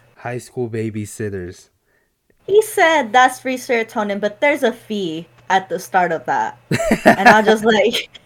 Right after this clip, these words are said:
Speaker 2: <laughs> I'll, I'll let y'all figure that out on yourself.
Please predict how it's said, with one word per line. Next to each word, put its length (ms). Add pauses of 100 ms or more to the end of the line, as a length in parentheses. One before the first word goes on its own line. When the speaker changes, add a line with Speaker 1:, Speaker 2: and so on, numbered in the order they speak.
Speaker 2:
<laughs> 160
I'll, 400
I'll 300
let 320
y'all 320 (400)
figure 280
that 220
out 180
on 200
yourself. 520